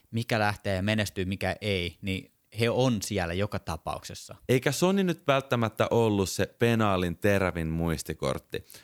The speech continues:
Speaker 2: mutta ne on käynyt tekemään tämmöisiä yhteistöitä esimerkiksi Hasselbladin kanssa, tehnyt semmosia ultrakalliita kameroita, mitkä on niinku tämmönen oikein astronomical themed, astro-,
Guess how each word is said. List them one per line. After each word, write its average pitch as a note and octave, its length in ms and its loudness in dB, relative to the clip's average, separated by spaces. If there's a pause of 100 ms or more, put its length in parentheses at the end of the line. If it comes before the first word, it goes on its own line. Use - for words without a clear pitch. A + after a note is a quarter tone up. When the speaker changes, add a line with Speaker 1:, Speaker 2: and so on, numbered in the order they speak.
(180)
Speaker 2:
mutta D#3+ 480 2 (180)
ne A2+ 140 2
on B2+ 180 2
käynyt F#3+ 500 2
tekemään A#2 340 0
tämmöisiä A#2+ 460 2
yhteistöitä F#2 920 2 (220)
esimerkiksi G#2 760 2
Hasselbladin F2 920 0
kanssa, F3+ 540 0 (100)
tehnyt D3 260 2
semmosia D3+ 400 2 (100)
ultrakalliita A#2 1500 2
kameroita, F#2+ 680 2
mitkä G2 260 -2
on G#2 60 2
niinku G#2 260 0
tämmönen G#2+ 340 2
oikein G#2+ 200 2 (120)
astronomical A2 960 0 (160)
themed, G2 600 0 (340)
astro-, - 460 -4